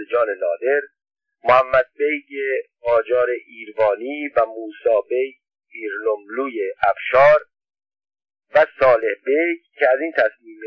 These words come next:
نادر آگاه شده بودند، کار را جلو انداختند. دکتر میمندی نژاد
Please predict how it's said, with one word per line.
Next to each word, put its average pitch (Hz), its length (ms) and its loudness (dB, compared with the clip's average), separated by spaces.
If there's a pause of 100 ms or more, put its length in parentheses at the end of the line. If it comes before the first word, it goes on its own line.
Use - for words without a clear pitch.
(140)
نادر 104 420 -2
آگاه 101 380 -2
شده 104 260 -6
بودند، 143 400 2
کار 143 260 4
را 143 160 2
جلو 104 300 -2
انداختند. 85 300 -2 (920)
دکتر 139 300 0
میمندی 101 480 -6 (100)
نژاد 131 260 2